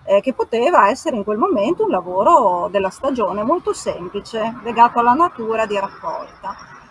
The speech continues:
E così ho incontrato tra questi giovani, i primi, proprio Mark, che è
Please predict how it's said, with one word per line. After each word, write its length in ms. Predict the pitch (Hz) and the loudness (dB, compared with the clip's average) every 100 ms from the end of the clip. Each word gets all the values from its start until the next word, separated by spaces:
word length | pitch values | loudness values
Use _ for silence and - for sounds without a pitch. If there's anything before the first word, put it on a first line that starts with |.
| - | -12
E 100 | - | -8
così 320 | 381 480 330 277 | -2 0 2 2
ho 80 | |
incontrato 720 | 302 247 302 330 240 233 247 240 | 2 0 -4 2 4 4 0 -8
tra 120 | 285 | -8
questi 480 | 254 226 208 - 269 | -6 -6 -6 -10 -10
giovani, 540 | 233 190 196 240 339 | -6 -8 -6 -6 -4
i 40 | 339 | -8
primi, 440 | 226 202 220 339 403 | -8 -10 -8 -10 -10
proprio 340 | 262 240 339 | -12 -10 -6
Mark, 680 | 226 202 196 220 339 349 311 | 0 0 0 -2 -2 0 0
che 100 | |
è 60 | 240 | -6